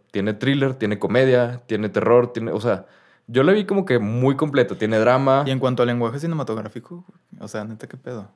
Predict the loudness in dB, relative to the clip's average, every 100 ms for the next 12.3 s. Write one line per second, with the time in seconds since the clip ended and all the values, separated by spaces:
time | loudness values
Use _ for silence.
0 | _ -2 0 0 0 -2 -2 0 0 0
1 | -2 -2 -2 -2 -4 -6 -8 -8 -8 -8
2 | -8 -2 4 6 6 6 4 2 2 2
3 | 4 4 4 4 4 6 6 4 0 2
4 | 2 2 2 0 0 -2 -2 2 4 4
5 | 2 0 0 -2 -2 0 -2 -2 -4 -2
6 | 0 0 0 -2 -6 -4 -6 -4 -6 -6
7 | -8 -8 -6 -8 -6 -4 -2 2 4 6
8 | 6 4 4 2 2 0 0 0 0 -2
9 | -2 -2 -2 -4 -6 -4 -4 -6 -8 -8
10 | -8 -8 -6 -4 -4 -2 -2 -4 -8 _
11 | -6 -2 2 2 4 4 2 0 -2 -6
12 | -2 -2 -2